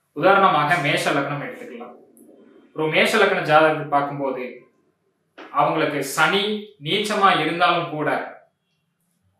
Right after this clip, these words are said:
பத்தாம் இடம் சொல்லக்கூடிய அதிபதி அவங்களுக்கு ரெண்டு, நாலு, பதினொன்னாம் இடத்துல ஏதாவது ஒரு வகையில தொடர்பு கொண்டுச்சுன்னா,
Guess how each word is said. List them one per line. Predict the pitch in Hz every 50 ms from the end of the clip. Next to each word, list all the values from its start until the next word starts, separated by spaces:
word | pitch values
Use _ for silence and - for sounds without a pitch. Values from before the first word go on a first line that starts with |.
| _ _ _ _ _ _
பத்தாம் | 147 143 147 - 208 208 202 190
இடம் | 175 175 180 175
சொல்லக்கூடிய | - - 151 156 165 165 160 151 147 143 143 135 - - - - - - _ _ _ _
அதிபதி | 139 147 147 170 170 165 151 143 143
அவங்களுக்கு | 143 143 147 147 135 139 131 127 - - - - -
ரெண்டு, | 139 151 190 202 196 214 202 202 208 202 - - -
நாலு, | 139 147 156 151 165 180 185 185 185 - - - - - - - - _ _ _ _ _ -
பதினொன்னாம் | 151 165 196 208 214 196 185 160
இடத்துல | 165 160 156 160 160 156 139 123 - - - - - -
ஏதாவது | - 143 143 175 190 202 196 180
ஒரு | 170 160 160 160
வகையில | 160 165 -
தொடர்பு | 143 143 160 - - - 151 147
கொண்டுச்சுன்னா, | 147 147 143 - 143 139 - - - -